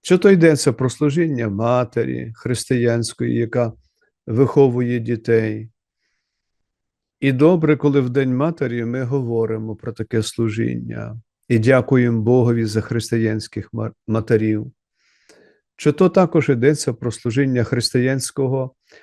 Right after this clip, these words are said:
батька, який провадить духовне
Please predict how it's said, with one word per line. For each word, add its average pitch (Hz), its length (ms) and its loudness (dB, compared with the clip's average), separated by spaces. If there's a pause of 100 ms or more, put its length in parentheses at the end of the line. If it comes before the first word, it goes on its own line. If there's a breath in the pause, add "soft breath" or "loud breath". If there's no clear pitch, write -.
батька, 123 840 0 (960)
який 127 580 2 (540)
провадить 135 580 2
духовне 139 640 -2